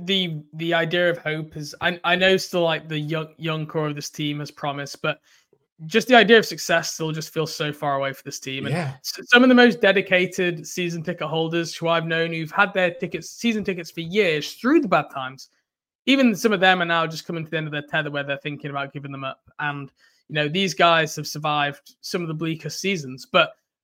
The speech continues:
Speaker 1: people's tether is just, they've reached the end of it, right? They're worn down. And, uh, I, I don't blame people. So, um, look, let's hope, let's hope Mike is wrong. I really wanna say Mike is wrong, and I think he wants to be too. Um, let's hope the team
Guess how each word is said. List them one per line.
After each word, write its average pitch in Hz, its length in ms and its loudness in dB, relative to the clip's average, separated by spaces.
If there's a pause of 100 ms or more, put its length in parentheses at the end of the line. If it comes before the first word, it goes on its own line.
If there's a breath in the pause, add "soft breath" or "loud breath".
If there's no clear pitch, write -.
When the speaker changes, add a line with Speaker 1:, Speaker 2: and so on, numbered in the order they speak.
(140)
Speaker 1:
people's 220 320 2
tether 208 320 4
is 202 120 2
just, - 440 -8
they've 180 200 -2
reached 202 220 0
the 202 80 0
end 233 120 2
of 160 100 -4
it, 117 140 -10 (140)
right? 165 260 -2
They're 180 100 0
worn 185 360 2
down. 175 360 0 (160)
And, 160 160 -2
uh, 156 260 -2
I, 220 200 0 (100)
I 214 100 4
don't 240 160 4
blame 214 220 4
people. 147 340 -12
So, 180 320 0 (640 soft breath)
um, 160 440 -2
look, 190 220 0 (360)
let's 208 260 2
hope, 226 380 2 (920)
let's 175 200 -4
hope 240 340 4
Mike 185 280 0
is 156 100 -8
wrong. 147 280 -2 (180)
I 185 60 4
really 208 340 4
wanna 190 340 -2 (120)
say 185 200 -2
Mike 165 240 -4
is 151 140 -8
wrong, 156 220 -2
and 151 80 -6
I 165 40 -8
think 214 180 2
he 220 140 2
wants 185 240 0
to - 80 -14
be 160 120 -6
too. 151 260 -6 (540 soft breath)
Um, 147 360 -4
let's 180 220 -4
hope 208 320 2
the 185 80 -8
team 160 540 -8